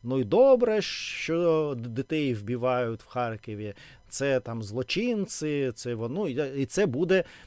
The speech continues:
е, це в, в, в ла-, в лапках, це буде з точки зору українського кримінального права, це буде юридичний факт. Юридичний факт там якось, е, ста-, е, с-, якось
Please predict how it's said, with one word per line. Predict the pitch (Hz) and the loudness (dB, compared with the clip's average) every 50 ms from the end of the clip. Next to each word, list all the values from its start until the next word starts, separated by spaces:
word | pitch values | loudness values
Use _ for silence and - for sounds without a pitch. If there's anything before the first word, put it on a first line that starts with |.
| - - 131 | -14 -6 -2
е, | 127 127 123 127 131 131 131 127 120 120 123 - | 0 2 4 4 4 4 2 2 0 -2 -4 -4
це | - - 139 127 104 92 - _ - | 0 2 4 4 2 0 -6 _ -8
в, | 131 120 117 107 104 110 123 120 113 110 104 | -4 -4 -2 -2 0 2 2 2 2 0 -4
в, | 98 104 101 101 - - - - 123 113 110 107 107 | -6 -8 -10 -10 -12 -12 -10 -8 -6 -6 -6 -6 -8
в | 107 107 104 | -8 -6 -4
ла-, | 120 123 139 120 | -2 0 0 2
в | 110 | 2
лапках, | 139 127 113 - - 101 98 - - | 0 0 -2 -4 -8 -18 -18 -14 -10
це | - - 143 190 240 208 | -4 0 2 2 2 2
буде | 127 107 117 151 208 226 196 208 180 | 0 0 -2 -2 0 4 4 4 4
з | 131 - - | 4 2 -2
точки | - 156 160 139 - - - - 131 | -2 -2 -2 -2 -2 -6 -6 -6 -6
зору | 120 113 143 139 120 117 117 | -4 -4 -4 -4 -4 -4 -6
українського | 117 110 - - 131 123 120 113 107 - - - 110 104 107 | -8 -8 -4 -2 -2 0 0 -2 -4 -6 -8 -10 -8 -8 -8
кримінального | - - - 117 113 110 107 104 104 98 98 101 95 | -8 -10 -8 -8 -6 -6 -6 -6 -8 -8 -8 -10 -8
права, | - 143 196 269 302 262 120 - - - - _ | -4 -2 -2 -2 0 -2 -4 -6 -10 -20 -20 _
це | - - - 208 247 233 | -6 0 4 4 4 4
буде | 147 107 113 147 208 220 226 214 180 | 4 2 -2 -2 0 4 6 6 6
юридичний | 139 113 127 143 139 143 135 113 113 175 202 - - - - 175 175 | 4 2 0 0 0 0 0 0 -2 -4 -4 -4 -6 -6 -6 -6 -8
факт. | - - - - 95 - - - - - - _ _ _ _ _ _ _ _ _ _ _ _ _ _ _ _ - | -8 -6 -6 -6 -6 -6 -8 -14 -20 -20 -20 _ _ _ _ _ _ _ _ _ _ _ _ _ _ _ _ -6
Юридичний | 127 127 139 143 139 123 135 220 202 - - 147 131 | -2 -2 0 0 0 -2 -2 -2 -4 -4 -4 -4 -6
факт | 117 - - 208 254 254 - - | -4 0 2 2 2 2 0 -4
там | - 139 156 131 | -8 -6 -6 -4
якось, | 117 107 - - 135 131 - - - - 110 | -6 -6 -4 -4 -4 -4 -4 -8 -10 -10 -8
е, | 107 101 104 101 | -6 -6 -6 -6
ста-, | 98 - - - | -8 -8 -10 -10
е, | 110 104 107 120 127 117 110 107 104 104 | -10 -10 -10 -10 -8 -8 -8 -8 -8 -8
с-, | - - 131 123 | -8 -8 -8 -6
якось | 117 113 - - 135 127 - - | -8 -6 -4 -4 -6 -6 -6 -10